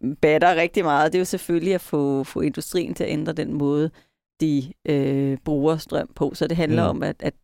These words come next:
Speaker 1: øh, at rykke væk fra nogle spidsbelastningsperioder, få folk til at, øh, at, at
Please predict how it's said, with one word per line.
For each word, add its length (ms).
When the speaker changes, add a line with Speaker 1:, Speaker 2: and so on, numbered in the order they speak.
Speaker 1:
øh, 120
at 220
rykke 180
væk 160
fra 80
nogle 160
spidsbelastningsperioder, 1200
få 220
folk 260
til 120
at, 60
øh, 240
at, 120
at 100